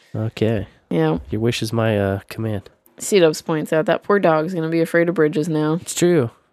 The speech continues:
Speaker 1: And also probably afraid of, uh, dirty bums and trench coats.
Speaker 2: Yeah.
Speaker 1: Or whatever this guy was wearing on, I haven't seen
Speaker 2: And
Speaker 1: it.
Speaker 2: witches.
Speaker 1: <laughs>
Speaker 2: Just knows.
Speaker 1: He's
Speaker 2: Gonna
Speaker 1: gonna
Speaker 2: sniff
Speaker 1: know
Speaker 2: 'em
Speaker 1: as
Speaker 2: out
Speaker 1: soon
Speaker 2: now.
Speaker 1: as witches come along.
Speaker 2: <laughs> Yeah.
Speaker 1: Everyone's gonna fucking blame him.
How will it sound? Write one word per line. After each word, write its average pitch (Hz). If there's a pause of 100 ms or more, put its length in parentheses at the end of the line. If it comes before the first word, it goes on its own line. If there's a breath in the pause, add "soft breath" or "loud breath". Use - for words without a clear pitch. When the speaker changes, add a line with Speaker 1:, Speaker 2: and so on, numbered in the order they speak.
(200)
Speaker 1:
And 120
also 123
probably 120
afraid 113
of, 107
uh, 98
dirty 107
bums 107
and 92
trench 113
coats. - (420)
Speaker 2:
Yeah. 165 (140)
Speaker 1:
Or 113
whatever 98
this 98
guy 90
was 90
wearing 92
on, 92
I 92
haven't 92
seen 202
Speaker 2:
And 226
Speaker 1:
it. -
Speaker 2:
witches. - (600)
Speaker 1:
<laughs> -
Speaker 2:
Just 175
knows. 160 (260)
Speaker 1:
He's 131
Speaker 2:
Gonna 139
Speaker 1:
gonna 135
Speaker 2:
sniff 139
Speaker 1:
know 135
Speaker 2:
'em 127
Speaker 1:
as -
Speaker 2:
out -
Speaker 1:
soon 156
Speaker 2:
now. 170
Speaker 1:
as 139
witches 131
come 107
along. 123 (140)
Speaker 2:
<laughs> 185
Yeah. 202 (140)
Speaker 1:
Everyone's 143
gonna 135
fucking 131
blame 143
him. 165